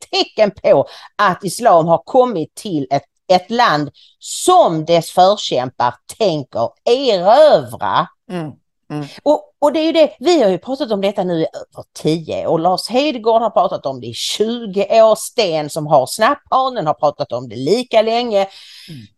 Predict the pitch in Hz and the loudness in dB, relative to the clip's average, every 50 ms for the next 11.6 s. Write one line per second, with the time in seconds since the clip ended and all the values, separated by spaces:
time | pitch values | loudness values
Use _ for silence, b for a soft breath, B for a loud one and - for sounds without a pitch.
0 | _ - 226 233 269 311 370 349 339 339 349 349 302 226 - _ - 311 320 330 | _ 0 2 2 4 6 6 8 8 8 6 6 4 0 -2 _ -2 0 2 2
1 | 370 403 403 381 349 285 202 185 196 196 185 208 240 302 269 233 190 165 151 165 | 2 2 2 2 2 2 2 2 0 -4 -6 -6 -6 -6 -4 -4 -4 -4 -4 -2
2 | 165 156 147 160 185 220 302 330 - - - - 262 233 226 294 349 320 - _ | -4 -4 -4 -6 -8 -8 -8 -8 -10 -10 -10 -4 -2 0 0 0 -2 -6 -8 _
3 | - 196 302 285 285 285 277 262 - - 294 294 - 269 262 254 254 _ - 302 | -6 -2 2 2 4 4 2 0 0 0 0 0 2 2 0 0 0 _ -4 -2
4 | 277 269 - 214 240 262 311 262 220 196 196 190 190 190 240 311 - 302 247 208 | -2 -2 -4 -6 -4 -4 -4 -2 -2 0 0 0 0 0 0 -2 -2 0 0 -2
5 | 196 202 220 262 311 330 302 - - 196 170 165 - - 185 196 220 262 262 _ | -2 -2 -2 -2 -2 -2 -4 -6 -6 -6 -6 -6 -2 0 0 2 2 0 -2 _
6 | - - 269 262 320 359 381 359 370 392 381 381 349 254 240 - - 220 196 175 | -2 2 2 4 4 4 4 4 4 4 4 4 4 2 -2 -2 2 2 2 2
7 | 147 117 120 - 143 160 190 - - - - 330 339 349 330 320 302 339 330 339 | 0 -4 -4 -4 -4 -6 -4 -4 -4 -2 2 2 2 2 2 -2 -4 -4 -4 -2
8 | 330 311 277 - - - - 320 339 359 370 330 262 214 - 196 196 233 240 262 | -4 -4 -4 -6 -10 -8 -2 0 2 2 4 4 2 0 0 -2 0 2 2 4
9 | 294 302 277 190 185 180 - - 196 180 165 170 170 - 185 175 - - - 269 | 2 2 0 -2 -4 -4 -4 -2 -2 -2 0 -2 -2 -4 -6 -10 -10 -12 -6 -4
10 | 240 185 - - - 196 208 214 - 151 147 156 151 156 175 190 - - - - | -4 -4 -2 -2 -4 -4 -2 -2 -2 -2 -2 -2 -2 -2 -4 -4 -4 -8 -10 -8
11 | - 269 277 320 - - - - _ - 277 | -6 -4 -4 -4 -4 -6 -12 -8 _ 0 0